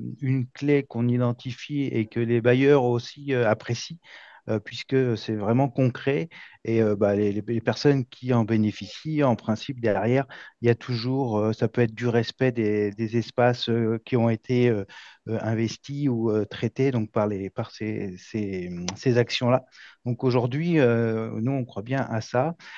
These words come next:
Euh, après, euh, le, j'écoute aussi, hein, j'apprends beaucoup. Euh, ce que j'ai, j'ai retenu, c'est que le, le, le, l'idée de présenter des projets, et, enfin, les projets des associations,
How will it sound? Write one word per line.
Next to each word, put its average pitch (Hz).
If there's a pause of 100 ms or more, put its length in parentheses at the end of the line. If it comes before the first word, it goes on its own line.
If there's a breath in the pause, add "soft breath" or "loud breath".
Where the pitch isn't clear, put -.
(200 loud breath)
Euh, 107
après, 175
euh, 120 (560)
le, 71 (600)
j'écoute 135
aussi, 143
hein, 120
j'apprends 120
beaucoup. 123 (440 loud breath)
Euh, 120
ce -
que -
j'ai, 143
j'ai 127
retenu, 170
c'est 151
que -
le, 131
le, 131
le, 143
l'idée 147
de 156
présenter 165
des 139
projets, 143 (300 loud breath)
et, 123
enfin, 123
les 117
projets 151
des 139
associations, 127